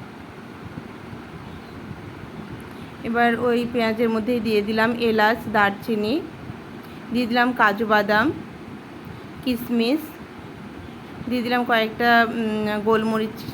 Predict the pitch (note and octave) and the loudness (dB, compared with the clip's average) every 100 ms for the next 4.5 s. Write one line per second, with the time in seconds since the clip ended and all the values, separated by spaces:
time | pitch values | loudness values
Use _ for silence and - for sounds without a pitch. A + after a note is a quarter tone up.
0 | - - - - - A3+ A3+ G#3+ A3 A#3+ | -12 -12 -12 -10 -2 0 2 2 0 -2
1 | A3 G#3+ G3 G#3 E4 - - - - - | 2 4 4 2 0 -8 -14 -14 -6 -2
2 | A#3+ A#3+ G#3+ G#3+ A3+ A3 G#3+ A3 A#3 G#3+ | 4 4 4 2 0 0 -2 -2 -2 -2
3 | G#3+ G#3+ G#3+ G#3 G#3 - A3+ B3+ G#3 A3 | -2 -2 -2 -2 -2 -4 0 2 2 2
4 | G#3+ G#3 - B3+ | 0 -2 -6 -4